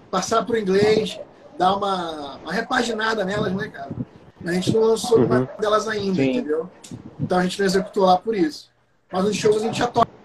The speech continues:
Speaker 1: algumas.
Speaker 2: Mas e, e, o, o, o que que motivou, assim, o que que tá motivando vocês a, a, a migrar pra língua inglesa, assim, na sonoridade da banda?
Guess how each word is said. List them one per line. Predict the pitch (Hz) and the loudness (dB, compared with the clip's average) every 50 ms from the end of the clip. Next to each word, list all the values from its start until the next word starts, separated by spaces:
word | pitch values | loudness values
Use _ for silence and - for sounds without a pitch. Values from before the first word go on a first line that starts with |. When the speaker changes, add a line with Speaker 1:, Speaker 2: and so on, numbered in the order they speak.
| - - | -2 -2
Speaker 1:
algumas. | - 240 233 226 226 202 170 143 - - - - - - - - - - - - - - - - - - - - - - - - - - - - - - - - - - - - | -2 0 -2 0 0 0 -2 -2 -6 -10 -14 -18 -12 -10 -10 -10 -10 -12 -14 -16 -16 -20 -20 -20 -20 -20 -20 -20 -18 -18 -18 -18 -18 -16 -16 -16 -18 -10 -8 -8 -8 -6 4 6
Speaker 2:
Mas | 170 170 156 185 | 6 6 6 4
e, | 208 | 4
e, | 208 214 214 208 208 202 202 202 202 196 196 185 165 139 135 147 143 - - - - - - | 6 8 8 8 8 6 6 6 6 6 8 8 8 8 8 8 8 6 4 -2 -8 -4 0
o, | 117 131 143 117 - 131 135 127 110 - - - | 4 4 4 4 4 4 4 4 4 2 4 6
o, | 143 143 | 6 6
o | 139 | 8
que | - 190 185 | 8 6 6
que | - 240 226 226 226 220 | 8 8 8 10 10 10
motivou, | 208 202 202 202 208 202 - - 196 170 139 147 156 175 196 | 8 8 8 8 8 8 6 6 4 4 8 8 10 10 10
assim, | 190 165 - - 180 | 10 8 6 2 4
o | 165 | 6
que | - 180 | 6 6
que | 175 - | 8 8
tá | 208 202 | 6 6
motivando | 196 196 185 - 185 156 156 165 175 185 175 | 6 4 4 4 4 6 8 8 8 8 6
vocês | 170 170 139 - 160 165 175 170 | 4 4 4 8 8 8 10 10
a, | 190 185 170 143 127 139 143 143 139 135 135 - - - - - - - - - - | 10 8 8 8 6 6 8 8 10 8 8 6 2 -6 -16 -18 -20 -18 -16 2 4
a, | 143 151 | 6 6
a | 165 | 8
migrar | 175 180 175 160 139 143 151 175 180 | 8 6 6 8 8 8 8 8 6
pra | - 185 175 | 6 6 6
língua | 170 160 165 175 170 175 | 6 6 6 6 8 8
inglesa, | 175 160 139 120 127 135 143 160 160 139 123 120 | 8 8 6 8 8 10 10 10 8 8 6 2
assim, | - - - 131 139 143 | -2 0 -2 0 0 2
na | 127 120 110 | 2 2 2
sonoridade | - 131 131 127 127 123 123 120 123 131 127 | 4 4 6 6 6 6 8 8 8 8 8
da | 120 123 107 | 8 4 4
banda? | 104 107 113 120 127 120 107 | 6 4 4 4 4 2 -2